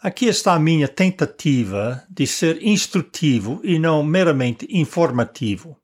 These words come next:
Quero que esta seja uma narrativa realista e não uma diatribe reacionária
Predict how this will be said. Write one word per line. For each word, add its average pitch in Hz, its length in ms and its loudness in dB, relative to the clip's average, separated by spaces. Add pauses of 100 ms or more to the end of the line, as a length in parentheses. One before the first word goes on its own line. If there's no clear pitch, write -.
(880)
Quero 233 220 0
que - 440 -2
esta 196 340 0
seja 160 420 0
uma 143 160 2
narrativa 139 880 -2
realista 170 760 -2 (440)
e 208 100 -2
não 202 380 2
uma 165 380 0
diatribe 131 880 -2 (340)
reacionária 135 1160 0